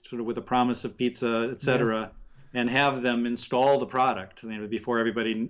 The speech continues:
Speaker 1: had Dropbox. And, you know, wonderful stories about how, uh, you know, in forty-five minutes, they would note seventy different problems that people
Speaker 2: Yes.
Speaker 1: had and learn, and then take that away to the engine and then do it again and then find another big batch of problems.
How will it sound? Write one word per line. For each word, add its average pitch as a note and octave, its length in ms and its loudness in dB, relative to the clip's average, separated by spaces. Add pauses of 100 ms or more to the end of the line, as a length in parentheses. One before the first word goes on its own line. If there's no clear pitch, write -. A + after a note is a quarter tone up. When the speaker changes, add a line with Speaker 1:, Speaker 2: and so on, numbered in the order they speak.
Speaker 1:
had A#2 340 -4 (160)
Dropbox. A2 540 -6 (440)
And, A2+ 500 -2
you A#2+ 60 -6
know, A2+ 100 2
wonderful A2+ 400 2
stories A2+ 500 4
about G#2+ 420 -4
how, A#2 460 2
uh, A2+ 260 2 (440)
you B2 120 4
know, A2 180 2
in A2 200 -2
forty-five A#2+ 520 4
minutes, A#2+ 400 -2
they A#2 180 -2
would A2 280 -6 (120)
note B2+ 440 2 (160)
seventy C3+ 420 2
different A2+ 320 -4
problems A2+ 460 -2
that A2+ 140 -8
people A#2+ 180 0
Speaker 2:
Yes. C3 140 2
Speaker 1:
had G#2+ 280 -6 (300)
and A2+ 340 -4
learn, A#2+ 320 4
and A2 100 0
then A2 120 -2
take B2 200 0
that A2+ 120 2
away A2+ 180 0
to A2 80 -2
the G#2+ 140 -4
engine A2+ 260 -4
and A#2+ 140 0
then A#2 100 2
do B2+ 140 6
it A#2 80 4
again A#2 260 0
and A2 80 -8
then A2 80 -10
find A2+ 280 -8
another A2+ 260 -6
big A2 200 -10
batch A2+ 240 -8
of A#2+ 100 -8
problems. A2+ 420 -4